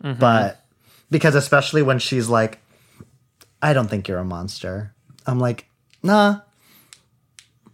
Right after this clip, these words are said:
Speaker 2: we need to see him not be a monster before we can say that he's not a monster."
Speaker 1: Well,
Speaker 2: But
Speaker 1: sure, yeah. And w-, and we never saw any of the good parts of Ivy and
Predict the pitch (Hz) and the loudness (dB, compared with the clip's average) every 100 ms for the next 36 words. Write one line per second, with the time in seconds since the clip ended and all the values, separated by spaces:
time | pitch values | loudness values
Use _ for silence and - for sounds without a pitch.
0 | - 151 202 165 147 156 139 135 120 107 | -2 2 4 2 2 4 6 4 2 -2
1 | 117 117 110 101 107 104 107 - 107 101 | 0 0 0 0 0 0 -2 -4 -4 -4
2 | 104 104 98 101 104 98 104 107 101 92 | -4 -4 -4 -4 -6 -4 -4 -2 -4 -4
3 | 95 92 - - 98 90 92 95 95 - | -6 -8 -8 -6 -4 -4 -6 -6 -10 -12
4 | 87 92 95 180 135 131 139 - - 120 | -14 -10 -2 2 4 2 -2 -6 -4 -4
5 | 104 113 104 - - - 202 202 226 262 | -6 -8 -8 -10 -18 -2 2 2 2 2
6 | 262 285 302 233 196 185 208 190 196 202 | 4 4 4 4 4 4 4 4 2 2
7 | 180 202 277 190 117 107 - 127 110 107 | 2 2 0 0 -2 -2 -2 -4 -4 -8
8 | - 143 127 107 110 107 107 104 | -2 0 0 0 -2 -2 -2 -4